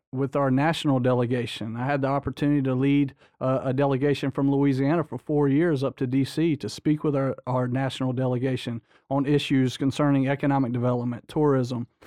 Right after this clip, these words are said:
But that was an experience for me. That opened the door that I now have the relationships with our state delegations, with our national delegations, with our state agencies like L E D,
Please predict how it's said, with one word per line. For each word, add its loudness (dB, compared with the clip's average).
But -4
that 4
was 2
an 2
experience -4
for -2
me. 2
That 2
opened 0
the 0
door 2
that 0
I 2
now 2
have -2
the 2
relationships -2
with -2
our -2
state -2
delegations, -2
with -2
our 0
national -2
delegations, -2
with 2
our 2
state 2
agencies 0
like -4
L 2
E 2
D, 2